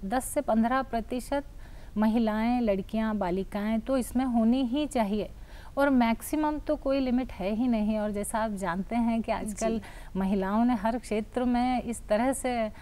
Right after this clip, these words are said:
Speaker 1: अपने कदम रखना शुरू किए हैं कि, अ, वहाँ पे हम आरक्षण में कोई मैक्सिमम लिमिट लगाएं तो ये बैरियर तो ठीक नहीं होगा
Speaker 2: जी,
Speaker 1: उनके
Speaker 2: जी, जी।
Speaker 1: लिए।
Speaker 2: तो बहुत अच्छी आपने बात बताई कि, अ, उम्र भी तैंतीस साल तक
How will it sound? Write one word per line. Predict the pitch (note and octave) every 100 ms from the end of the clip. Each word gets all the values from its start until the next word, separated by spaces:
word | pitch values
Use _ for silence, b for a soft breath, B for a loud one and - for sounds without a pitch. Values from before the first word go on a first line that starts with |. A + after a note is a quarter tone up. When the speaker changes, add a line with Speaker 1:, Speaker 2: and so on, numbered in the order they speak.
| B B B
Speaker 1:
अपने | G3+ - A3+
कदम | G#3 G3 A#3
रखना | A3+ - A3+
शुरू | A3+ G3+ A3+
किए | G#3+ G#3 A#3
हैं | B3+ G#3+ D3 B B B -
कि, | B3 C4 C#4 C#4 C#4
अ, | A3 G3+ G#3+ G#3 G3+ G3+ - A3
वहाँ | A3 A#3+ D4
पे | D#4
हम | C#4+ C#4+ D4+ -
आरक्षण | F#3+ F#3 G#3+ - - C#4
में | C#4 C#4+ C#4
कोई | C4+ C#4
मैक्सिमम | A#3 G3 F#3 - C#4 C#4 C4
लिमिट | G#3 A#3 C#4+ -
लगाएं | G3+ F3+ G#3 C4
तो | A#3 A#3+
ये | A#3+ C4+
बैरियर | A3+ G#3 B3+ B3+
तो | -
ठीक | A#3+ A#3+ A#3
नहीं | G#3+ A3+
होगा | B3 G#3+ G3+
Speaker 2:
जी, | A3
Speaker 1:
उनके | F#3+
Speaker 2:
जी, | F#3 E3+
जी। | D#3
Speaker 1:
लिए। | F#3+ - B B B -
Speaker 2:
तो | B3+
बहुत | B3+ C#4+
अच्छी | B3+ -
आपने | D4+ B3+ C4
बात | A#3+ A3
बताई | G#3+ G#3 G#3+ A#3+
कि, | B3 B3 B3+ B B -
अ, | G3 - A3+
उम्र | B3+ C4
भी | C4+
तैंतीस | B3+ G#3+ G#3 A#3+ -
साल | G3+ G#3+
तक | - B3+